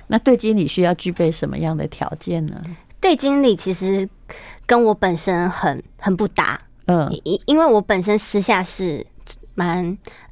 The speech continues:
Speaker 2: 呃，蛮出神经的。
Speaker 1: 嗯。
Speaker 2: 对，那其实队经理就是要，呃，像是排课表，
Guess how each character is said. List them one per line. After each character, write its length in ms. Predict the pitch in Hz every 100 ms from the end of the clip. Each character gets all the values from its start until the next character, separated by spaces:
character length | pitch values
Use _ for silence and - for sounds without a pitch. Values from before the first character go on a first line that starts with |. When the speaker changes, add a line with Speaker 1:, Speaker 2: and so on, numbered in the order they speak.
| -
Speaker 2:
呃， 400 | 165 123 107 98
蛮 240 | 185 196
出 200 | - 269
神 280 | 269 202 190
经 240 | 208 185 180
的。 140 | - - -
Speaker 1:
嗯。 360 | 185 165 160 156
Speaker 2:
对， 180 | 175 - -
那 100 | 269
其 140 | 262 226
实 80 |
队 180 | 220 254
经 140 | 220 220
理 80 |
就 160 | 185 196
是 240 | - 208 175
要， 320 | 190 170 175 - - - -
呃， 300 | - 127 85
像 220 | 170 202 196
是 440 | - 190 165 120 - - - - - - - -
排 180 | 202 208
课 240 | - 285
表， 300 | - 175 -